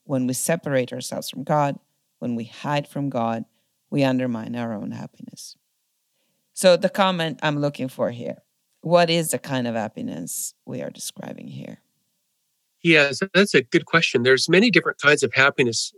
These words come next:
Speaker 2: that we can talk about. And we can distinguish, for example, if we follow Robert Spitzer's view, between happiness of bodily pleasure, like the happiness you get from drinking alcohol, and happiness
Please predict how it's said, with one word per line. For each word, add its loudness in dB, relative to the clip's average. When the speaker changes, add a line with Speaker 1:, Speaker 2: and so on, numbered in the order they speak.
Speaker 2:
that 0
we -4
can 0
talk 2
about. 2
And 4
we -2
can 2
distinguish, 2
for 0
example, 2
if -4
we 0
follow 2
Robert 0
Spitzer's 2
view, 0
between 4
happiness 2
of 4
bodily 2
pleasure, 2
like 2
the 2
happiness 0
you 0
get 2
from 0
drinking 2
alcohol, -2
and 4
happiness 4